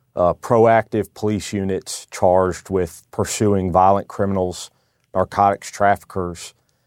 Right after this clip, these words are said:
and, uh, people that commit crimes with firearms. Um, when you place a person under arrest, uh, try to gain custody or control over them, and they don't want you to gain control over them,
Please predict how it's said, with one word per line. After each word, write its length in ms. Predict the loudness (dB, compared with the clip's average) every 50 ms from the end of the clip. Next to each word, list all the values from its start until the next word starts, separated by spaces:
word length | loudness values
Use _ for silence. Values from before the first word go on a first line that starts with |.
| _ _ _ _ _ _ -6
and, 400 | -4 -2 -2 -2 -2 -2 -2 -2
uh, 160 | 0 0 -2
people 360 | -2 -2 -2 -2 0 2 2
that 180 | 2 2 0 -2
commit 320 | -4 -2 -2 -2 -2 -2
crimes 440 | -2 0 2 2 2 2 0 -2 -4
with 160 | -6 -8 -6
firearms. 760 | -2 2 4 4 4 4 2 0 -2 -4 -8 -14 -20 -20 -20 _ _ _ _ _ _ _ _ _ _ _ _ _ _ -12
Um, 400 | -8 -6 -4 -4 -4 -6 -8 -12 -16 _ _ _
when 200 | -6 -2 0 2
you 120 | 2 0 0
place 440 | -2 _ 0 2 2 2 2 -2 -6
a 60 | -8
person 400 | -4 0 0 0 0 -2 -4 -2
under 180 | -2 0 0
arrest, 640 | 0 0 0 2 2 2 2 2 -2 -6 -12 -20 _ _ _ _ _ _ _ _ _ _ _ _ _ -4
uh, 120 | -4 -4 -2
try 260 | -2 0 2 2 2
to 60 | 2
gain 280 | 0 -2 -4 -4 -4 -6
custody 560 | -4 -4 -4 -4 -4 -6 -10 -8 -8 -6 -6
or 120 | -8 -8
control 500 | -10 -14 -18 -14 -6 0 0 2 2 2
over 220 | 2 0 -2 -4 -6
them, 320 | -4 -4 -4 -4 -6 -10 -10
and 120 | -8 -4 -2
they 120 | 0 2
don't 280 | 4 4 4 2 2 0
want 320 | 0 0 2 2 0 -2 _ _
you 200 | -6 -4 -4 -4
to 80 | -4 -4
gain 280 | -2 -2 -2 -2 -4
control 460 | -6 -6 -8 -8 -4 -2 0 2 4 4
over 160 | 2 2 0
them, 240 | -2 -4 -4 -6